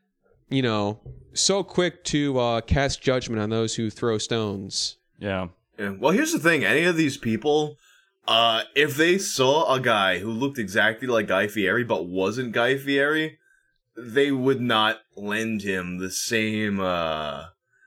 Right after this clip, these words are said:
Speaker 3: benefit of the doubt.
Speaker 1: Exactly.
Speaker 2: Yeah.
Speaker 1: It's just like, I, I've kind of been, I guess I've been ripping on a lot of these, like, insincere apologists lately. Like I was saying in one of the other episodes, something to the effect of, like, the Star Wars prequel apologists.
Speaker 2: Yeah.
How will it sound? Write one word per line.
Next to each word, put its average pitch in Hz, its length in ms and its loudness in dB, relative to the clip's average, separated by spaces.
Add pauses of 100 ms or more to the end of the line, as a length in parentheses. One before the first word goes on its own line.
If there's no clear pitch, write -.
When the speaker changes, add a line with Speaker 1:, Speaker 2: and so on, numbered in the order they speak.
(360)
Speaker 3:
benefit 117 420 0
of 104 160 0
the 90 80 -8
doubt. 82 340 -2 (260)
Speaker 1:
Exactly. 156 720 2
Speaker 2:
Yeah. 147 80 4
Speaker 1:
It's 170 120 -6
just - 240 0
like, 196 320 -2 (500)
I, 139 120 2
I've 151 180 0
kind 190 140 0
of 180 40 -2
been, 147 240 0
I 131 60 0
guess 151 160 0
I've 156 80 0
been 135 160 0
ripping 135 260 0
on 127 120 0
a 120 40 0
lot 120 160 0
of 117 60 -4
these, 117 260 -2
like, 113 160 0
insincere 120 580 -2
apologists 113 600 0
lately. 120 280 0
Like 113 160 0
I 110 80 2
was 110 320 0 (120)
saying 127 300 -2
in 120 100 -2
one 120 140 0
of 113 60 -2
the 110 100 0
other 110 220 2
episodes, 113 480 0
something 113 380 -2
to - 80 -8
the 113 120 0
effect 113 320 -2
of, 110 140 -4
like, 110 140 -6
the - 60 -10
Star 120 360 2
Wars 123 260 0
prequel 139 420 -2
apologists. 165 580 0
Speaker 2:
Yeah. 175 180 -4